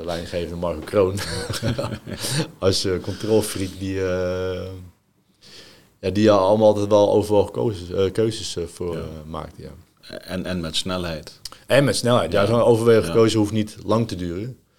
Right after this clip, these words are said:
Speaker 1: Maar je moet hem wel even, gaan we links of gaan we rechts? En wat zijn dan even heel kort de gevolgen? Oké, dan gaan we rechtsaf.
Speaker 2: Ja. Ja, goed, maar jij zal, jij bent,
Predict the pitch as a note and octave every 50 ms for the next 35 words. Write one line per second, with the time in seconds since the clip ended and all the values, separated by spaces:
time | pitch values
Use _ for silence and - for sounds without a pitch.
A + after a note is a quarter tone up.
0 | _ _ _ _ _ _ - E2+ F2 F2 F#2 F2+ F#2 F#2+ G2+ G2+ G2 F#2+ - -
1 | F#2+ F2+ F2 E2+ E2 E2 E2+ - - F#2 F2+ F#2 F2+ F2 F2+ G2+ G#2 G#2 - -
2 | - F2+ F2 F2+ F#2+ G2+ G#2+ - - F#2 F2+ F#2 F2+ - F#2+ F2+ F2 E2+ F2 E2+
3 | - - - G2 F#2+ F#2 - G2 F#2 F#2 F#2 - F#2 F2 D#2+ D#2 D2+ - - G2
4 | G2 G2 G2 A2+ G#2+ - - - - F2 E2 D2+ D2+ - - D#2+ D#2+ - - F2+
5 | E2 D#2+ D#2+ D#2+ D#2 D#2+ D#2 - - - - - - - _ _ _ _ _ _
6 | _ - D#2+ D#2 C2+ - _ _ _ _ _ _ - - - - - E2 E2+ F#2
7 | E2+ F#2 G2 G2+ G2 G2 G#2 G2 G2 G2+ G2+ F#2+ G2 F#2 -